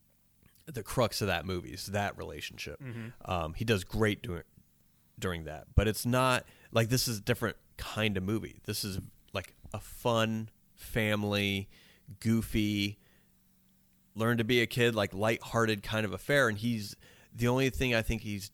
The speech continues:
Speaker 1: tried to do comedy-wise is, like, nineteen forty-two, didn't deliver on that.
Speaker 2: Mm-mm.
Speaker 1: Um, but everything else is more adult-oriented. Like, he, even if it, it has kids in it,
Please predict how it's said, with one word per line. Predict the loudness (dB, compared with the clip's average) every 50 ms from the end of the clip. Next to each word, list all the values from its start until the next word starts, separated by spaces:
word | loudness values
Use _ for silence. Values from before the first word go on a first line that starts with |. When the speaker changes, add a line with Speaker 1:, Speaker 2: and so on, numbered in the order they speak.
| _ _
Speaker 1:
tried | -6 -4 -2 -2 -2
to | -4
do | -2 -2 -2 0 0 -2 -4
comedy-wise | -6 -8 -6 -4 -4 -2 -2 -2 -2 -2 -2 0 0 0 0 0 -2 -4 -6 -8
is, | -10 -10
like, | -10 -10 -8
nineteen | -6 -6 -6 -6 -6 -6
forty-two, | -6 -6 -6 -6 -6 -6 -4 -2 0 0 0 -2 -6 -12 -16 -12
didn't | -12 -12 -12 -10
deliver | -8 -6 -4 -4 -2 -2 -2
on | -2 0
that. | 0 2 0 0 0 -4 _ -18 -14
Speaker 2:
Mm-mm. | -12 -12 -10 -10 -12 -12 -12 -14 -16 -4 0 2
Speaker 1:
Um, | 2 4 4 4 4 2 2 0 -2 -4 -8 -10 -12 -14 -18 _ _ _ _ _ _ _ _ _ _ _ _ _ _ _ _ _ _ _ _ _ _ _ _ _ _ _ _ _ _ -18 -18 -18 _ _ _ _ _ _ _ _ _ _ _ _ _ _ -18 0 4
but | 4 6 6
everything | 4 2 2 0 0 0 2
else | 2 2 0 0 -2
is | -4 -4 -4
more | -2 0 0 2 2
adult-oriented. | 0 2 2 0 0 0 -2 -4 -2 0 0 0 0 -2 -4 -8 -14 -16 -12 -4
Like, | -2 -2 -2 -2
he, | -2 -2 -2 -2 0 -2 -4 -6 -8 -12 -20 -20 -20 _
even | 0 2 4 4 4
if | 4 4
it, | 2 0 -2 -6 _ -20 -18
it | -18 -18 -16 _ -12
has | -8 -6 -2 -2 -2 -2 -2 -4
kids | -8 -4 0 0 0 0 -2 -8 -14 _ _
in | -4 -2 -2
it, | -2 -4 -6 -10